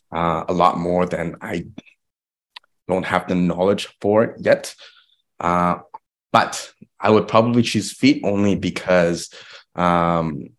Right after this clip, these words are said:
only because, uh, I did Taekwondo, and it would be in, in shooting something like that. If I was to choose between one, one of them between the two, I feel like it'd be a lot more meaningful to shoot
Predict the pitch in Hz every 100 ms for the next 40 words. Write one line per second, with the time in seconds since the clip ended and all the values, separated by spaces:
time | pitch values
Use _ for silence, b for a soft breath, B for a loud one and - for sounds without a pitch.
0 | - 120 120 110 104 98 92 - 90 90
1 | 85 95 87 92 90 87 87 117 87 85
2 | 82 78 b b b _ 98 98 87 95
3 | 95 92 - - 110 110 110 - 123 127
4 | 113 110 110 113 104 107 104 90 90 -
5 | - 98 90 95 95 95 90 82 95 92
6 | 92 87 95 85 - 90 87 90 87 85
7 | 87 82 80 87 90 92 104 101 98 82
8 | - - 90 -